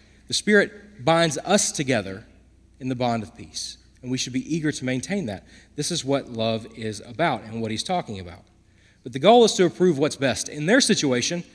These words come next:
they've got division in the church. They've got two ladies who don't like each other. They're in a rift. What's best according to love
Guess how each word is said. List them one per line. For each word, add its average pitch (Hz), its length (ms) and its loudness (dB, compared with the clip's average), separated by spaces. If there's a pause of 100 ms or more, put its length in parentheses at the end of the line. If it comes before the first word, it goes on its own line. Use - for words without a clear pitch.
(160)
they've 190 180 6
got 170 220 6
division 151 480 4 (240)
in 147 120 -6
the 139 60 -4
church. - 440 -4 (300)
They've 190 120 2
got 202 160 4
two 202 140 2
ladies 202 320 4
who 190 40 0
don't 208 140 4
like 208 180 4
each - 120 -6
other. 98 240 -4 (600)
They're 156 140 4
in 185 60 4
a 185 60 2
rift. 156 400 0 (280)
What's 147 240 -2
best 220 640 2
according 185 400 0
to 147 100 -2
love 147 640 2